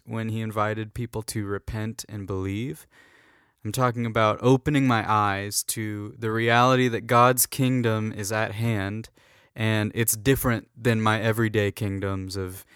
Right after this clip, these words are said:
ambition and self-preservation and apathy. And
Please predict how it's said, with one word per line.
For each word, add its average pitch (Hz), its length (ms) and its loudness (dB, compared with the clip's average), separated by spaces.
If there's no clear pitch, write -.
ambition 98 760 0
and 92 140 -6
self-preservation 98 1080 -4
and 92 260 -12
apathy. 98 720 -8
And 107 420 0